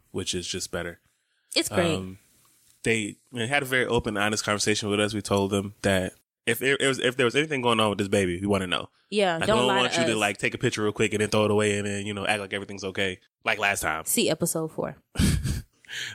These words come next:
Speaker 1: Um, which was, like, which was nice. And then we got to hear the baby.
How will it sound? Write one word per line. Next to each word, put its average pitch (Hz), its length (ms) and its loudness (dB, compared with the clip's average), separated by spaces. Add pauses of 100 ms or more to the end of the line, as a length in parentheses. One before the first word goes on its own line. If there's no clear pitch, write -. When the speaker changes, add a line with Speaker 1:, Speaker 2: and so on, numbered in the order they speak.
(120)
Speaker 1:
Um, 98 500 0 (320)
which 196 180 0
was, 202 180 2
like, 190 240 2
which - 140 -2
was 240 120 0
nice. 240 400 0 (240)
And 117 140 -2
then 143 120 2
we 151 80 -4
got 151 200 -2
to 143 340 -2 (420)
hear 147 200 4
the 147 60 -2
baby. 170 360 -2